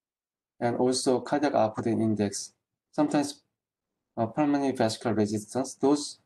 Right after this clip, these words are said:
four or five numbers are important to be recognized and interpreted. So, uh, when you actually insert the balloon to the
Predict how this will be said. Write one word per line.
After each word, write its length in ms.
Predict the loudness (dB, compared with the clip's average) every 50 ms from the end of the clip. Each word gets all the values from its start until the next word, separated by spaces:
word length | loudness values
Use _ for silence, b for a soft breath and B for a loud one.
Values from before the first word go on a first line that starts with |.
| _ _ _
four 180 | 4 4 4 6
or 60 | 6
five 240 | 6 6 6 6 2
numbers 540 | 2 2 4 4 2 2 2 -4 -10 -14 _ _ _ _ _ _ _ _ _ _ -2
are 100 | 0 0
important 580 | 0 -2 0 -2 -2 0 0 0 0 0 0
to 180 | -2 -4 -4 -2
be 160 | 0 0 0
recognized 680 | 2 2 0 -2 -2 -2 0 2 2 2 2 0 0
and 200 | 0 2 2 2
interpreted. 680 | 0 -2 -2 -6 -8 -2 -2 -2 -2 0 -2 -4 -4 -4 _ _ _ _ _ _ _ _ _ _ _ _ _ _ _ _ _ _ _ _ _ _ _ _
So, 440 | -2 2 4 4 4 2 -2 -10 -18 _ _ _ _ _ _ _ _ _ _
uh, 240 | 0 2 4 4 4
when 260 | 4 4 6 6 6
you 100 | 6 6
actually 580 | 6 4 2 0 2 4 4 6 4 4 2 2
insert 480 | 0 0 0 2 2 2 2 2 -2 -4 2
the 260 | 4 4 4 4 0 0 _
balloon 520 | 2 4 4 4 4 4 4 0 -2 -6 -12 _ _ _ _ _ _ _ _ _ _ _ _ _ _ _ _ _ _
to 140 | -2 -2 0
the 440 | 2 2 4 4 4 2 0 -2